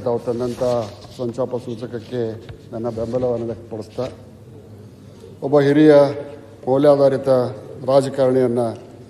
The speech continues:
ಕಳ್ಕೊಂಡಂಥ ನೋವು ಬಹುತೇಕ ನಮ್ಮೆಲ್ಲರಿಗೂ ಅನಿಸ್ತಾ ಇದೆ. ಬೆಳಗಾವಿ ಅಧಿವೇಶನದಲ್ಲಿ ಅರ್ಥಪೂರ್ಣ ಚರ್ಚೆಗಳು ನಡೆಯುತ್ತಿರ್ತಕ್ಕಂಥ ಸಂದರ್ಭದಲ್ಲಿ ಒಂದು ಕಡೆ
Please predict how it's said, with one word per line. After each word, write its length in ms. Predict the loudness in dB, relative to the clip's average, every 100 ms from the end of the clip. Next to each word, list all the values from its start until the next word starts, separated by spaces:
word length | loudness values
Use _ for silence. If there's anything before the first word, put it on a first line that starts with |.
| -20 -20 -4
ಕಳ್ಕೊಂಡಂಥ 540 | -4 -2 -2 -2 -2 -2 0
ನೋವು 260 | 0 0 -4 -6 -14 -18 -10
ಬಹುತೇಕ 320 | -8 -6 -6 -6
ನಮ್ಮೆಲ್ಲರಿಗೂ 500 | -4 -2 -2 -2 -2 -2
ಅನಿಸ್ತಾ 300 | -4 -8 -10
ಇದೆ. 100 | -10 -18 -20 -20 -20 -20 -20 -20 -20 -20 -20 -20 -20 -20 -20 -20 -2
ಬೆಳಗಾವಿ 400 | 0 4 2 2
ಅಧಿವೇಶನದಲ್ಲಿ 680 | 0 -2 -2 -4 -2 0 0 -2 -6 -16 -20 -20 -20 -20 -20 -20 -8 -4
ಅರ್ಥಪೂರ್ಣ 540 | -2 -2 0 2 2 2
ಚರ್ಚೆಗಳು 500 | -2 -4 -4 -2 -2
ನಡೆಯುತ್ತಿರ್ತಕ್ಕಂಥ 680 | 0 -2 -4 -8 -6 -6 -4 -4 -2
ಸಂದರ್ಭದಲ್ಲಿ 600 | 0 2 2 2 0 -6 -12 -18 -20 -16 -8
ಒಂದು 140 | -6
ಕಡೆ 180 | -2 -2